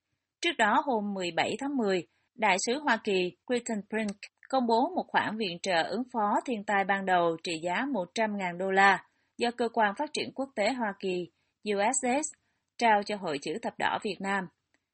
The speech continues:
Khoản viện trợ được cho biết nhằm góp phần đáp ứng nhu cầu nhân đạo khẩn cấp tại các cộng đồng dễ bị tổn thương ở các khu vực bị ảnh hưởng nặng nề nhất bởi đợt bão số sáu, hay còn gọi là bão Linfa.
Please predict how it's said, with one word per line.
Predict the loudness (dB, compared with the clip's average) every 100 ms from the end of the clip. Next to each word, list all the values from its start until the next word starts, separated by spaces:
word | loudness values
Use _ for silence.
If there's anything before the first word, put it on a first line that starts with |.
| _ 0
Khoản | 2 2
viện | 0 -2
trợ | 0 2 2
được | -2 -4
cho | -4 0
biết | 2 0 -4
nhằm | -4 -4 -4
góp | -4 -4
phần | -4 -2
đáp | -4 -4
ứng | -4 -2
nhu | -2 -4
cầu | -4 -6
nhân | -4 -6 0
đạo | 2 2
khẩn | -2 -8 -2
cấp | -2 -2 _ _
tại | 0 0
các | -2 -6
cộng | -6 -6
đồng | -4 -4 -4
dễ | -6 -4
bị | -8 -8
tổn | -10 -8
thương | -4 -4 -6 _ _ -8
ở | -4
các | 0 -2 -2
khu | -6
vực | -6 -6
bị | -8
ảnh | -6
hưởng | -6 -6 -4
nặng | -4 -4
nề | -6 -6
nhất | -4 -6 -8
bởi | -8 -6 -6
đợt | -8 -8
bão | -6 -4 -4 -6
số | -8 -6 2
sáu, | 4 4 2 -6 _ -10
hay | -6
còn | -4 -2
gọi | 0 2
là | 0
bão | 0 0 2
Linfa. | -2 -4 -6 0 2 2